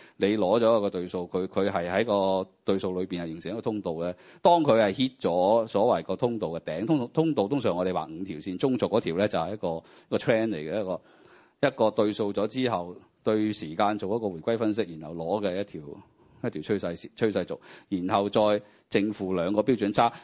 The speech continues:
兩個標準差嘅通道呢，其實已經包含咗九十五個percent嘅日子，即係話一百日，一百個交易日裏邊應該有九十五日呢喺呢個通道裏邊。噉如果你 hit 咗個通道嘅頂呢，噉即係你話統計學上你已經去到五個percent嗰個 outlier，已經係有機會返轉頭嘅機會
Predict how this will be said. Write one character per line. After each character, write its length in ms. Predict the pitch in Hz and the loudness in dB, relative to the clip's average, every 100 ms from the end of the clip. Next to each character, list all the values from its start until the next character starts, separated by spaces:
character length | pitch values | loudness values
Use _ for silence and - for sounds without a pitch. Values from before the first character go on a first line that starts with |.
| - | -6
兩 320 | 101 98 120 | 2 4 6
個 100 | 147 | 6
標 160 | 147 160 | 6 6
準 160 | 135 139 | 6 6
差 220 | 151 135 | 4 4
嘅 120 | 117 | 4
通 200 | 117 139 | 4 4
道 180 | 113 104 | 4 6
呢， 100 | 127 | 4
其 120 | 95 | 2
實 140 | 92 | -4
已 80 | 90 | -2
經 120 | 117 135 | -2 2
包 200 | 139 131 | 4 4
含 180 | 85 | 0
咗 100 | 82 | 0
九 280 | 117 82 98 | 0 0 0
十 80 | - | 2
五 380 | 98 - 90 95 | 0 -2 -2 0
個 100 | 98 | 0
percent 240 | 85 113 | 0 0
嘅 180 | 107 80 | 0 -2
日 20 | |
子， 120 | 78 92 | -4 -4
即 120 | 101 127 | 0 2
係 40 | |
話 120 | 95 | 4
一 80 | 131 - | 2 4
百 180 | 107 | 2
日， 120 | 95 98 | 0 -2
一 80 | - 147 | 0 2
百 120 | - | 2
個 100 | 110 | 2
交 140 | 110 120 | 2 2
易 20 | |
日 80 | 90 | 0
裏 60 | 90 | -4
邊 180 | 87 107 | -4 -4
應 120 | 131 | 0
該 80 | 113 | 0
有 80 | |
九 100 | 92 | 0
十 200 | 78 117 | -2 -2
五 100 | 92 | -4
日 40 | 85 | -6
呢 220 | 76 104 | -6 -6
喺 160 | 87 87 | -6 -6
呢 60 | |
個 80 | 92 | -6
通 140 | 107 | -6
道 100 | 95 | -6
裏 80 | 78 | -6
邊。 280 | 71 64 - - - - - - | -8 -14 -18 -20 -20 -20 -20 -6
噉 300 | - 165 143 | 0 2 2
如 80 | 95 | 4
果 80 | 139 | 4
你 80 | 147 104 123 | 4 2 2
hit 200 | 131 143 | 2 2
咗 160 | 110 131 | 2 4
個 120 | 117 | 4
通 180 | 143 127 | 4 2
道 100 | 87 | 2
嘅 120 | 95 | 0
頂 240 | - 80 | 0 0
呢， 240 | 113 120 120 - - | 2 2 2 -6 -10
噉 120 | - 117 | -4 2
即 100 | 139 | 2
係 80 | |
你 100 | 101 | 2
話 300 | 95 90 95 104 | 0 0 -2 -2
統 240 | - 117 | -2 2
計 200 | 165 117 | 2 4
學 60 | 98 | 2
上 240 | 95 98 101 | 0 -2 0
你 80 | |
已 60 | 113 | 0
經 100 | 131 | 2
去 80 | 110 | 2
到 80 | 104 | 0
五 200 | 87 101 | -4 -6
個 80 | |
percent 260 | 98 95 123 | -4 0 0
嗰 100 | 104 | 0
個 80 | 101 | -2
outlier， 440 | 98 104 98 82 | 0 0 0 -2
已 220 | 67 98 113 | -6 -6 -4
經 100 | 110 | -4
係 80 | |
有 160 | 87 82 | -4 -6
機 160 | 90 104 | -6 -6
會 140 | 82 | -2
返 180 | 104 98 | -2 -2
轉 180 | 85 82 | -6 -12
頭 280 | 69 82 | -12 -14
嘅 80 | 87 | -10
機 60 | 98 | -10
會 160 | 85 | -10